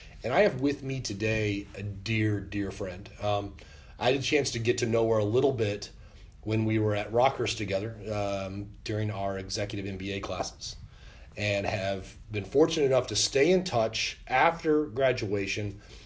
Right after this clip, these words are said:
We've sought out each other's advice a time or two.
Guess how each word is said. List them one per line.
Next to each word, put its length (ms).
We've 140
sought 240
out 140
each 160
other's 240
advice 400
a 20
time 260
or 60
two. 480